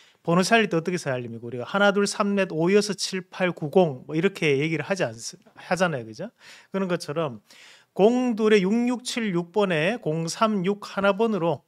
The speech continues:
연락을 주시면 저희가 또 정-, 전화 상담 진행이 되니까 그거 참고하셔가지고 하시면 좋을 것 같고, 저희가 이제 대대적으로 개편을 해서 온라인 국고처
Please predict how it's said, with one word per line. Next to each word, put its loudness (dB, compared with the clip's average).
연락을 2
주시면 -6
저희가 -4
또 -10
정-, -8
전화 -2
상담 -4
진행이 -4
되니까 -2
그거 -6
참고하셔가지고 -4
하시면 -6
좋을 -6
것 -6
같고, -6
저희가 8
이제 4
대대적으로 4
개편을 2
해서 -4
온라인 4
국고처 0